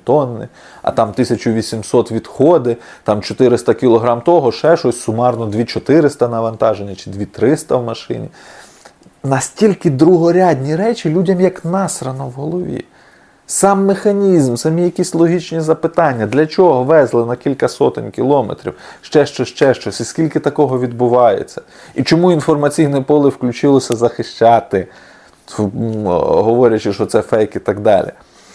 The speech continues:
Ну, люди, які мають досвід в правоохоронних органах, я тут, до речі, скажу кілька слів,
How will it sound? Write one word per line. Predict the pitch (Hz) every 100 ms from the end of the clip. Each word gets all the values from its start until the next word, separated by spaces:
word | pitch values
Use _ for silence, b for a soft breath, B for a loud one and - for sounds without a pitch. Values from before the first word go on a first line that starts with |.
| B -
Ну, | 156 131 -
люди, | 135 147 139
які | 135 123 131
мають | 127 123 117
досвід | 123 117 110
в | -
правоохоронних | 110 110 101 - 110 107 107 -
органах, | - 269 151 107 87 95
я |
тут, | - - -
до |
речі, | - - -
скажу | - - -
кілька | - - -
слів, | - - -